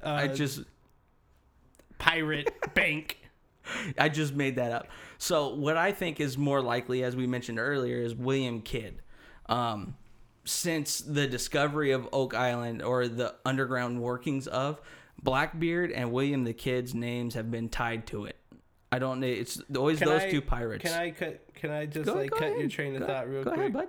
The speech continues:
Speaker 2: What would be the name of a pirate bank?
Speaker 1: Oh, man.
Speaker 2: Wells Fargo.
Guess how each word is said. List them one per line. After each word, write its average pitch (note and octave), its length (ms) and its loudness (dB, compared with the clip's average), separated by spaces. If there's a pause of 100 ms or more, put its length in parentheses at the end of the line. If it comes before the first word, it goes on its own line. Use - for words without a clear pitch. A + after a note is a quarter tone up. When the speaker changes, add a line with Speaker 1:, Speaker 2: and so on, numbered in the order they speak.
Speaker 2:
What D#3+ 220 0
would G3+ 140 2
be G#3+ 120 -4
the D#3+ 120 -2
name C#3 400 -2
of C3+ 140 -4
a B2+ 80 -8
pirate B2 480 -6
bank? A#2+ 360 -12 (960)
Speaker 1:
Oh, - 560 -6
man. G#2+ 560 -10 (540)
Speaker 2:
Wells D#3 320 -4
Fargo. C#3 800 -2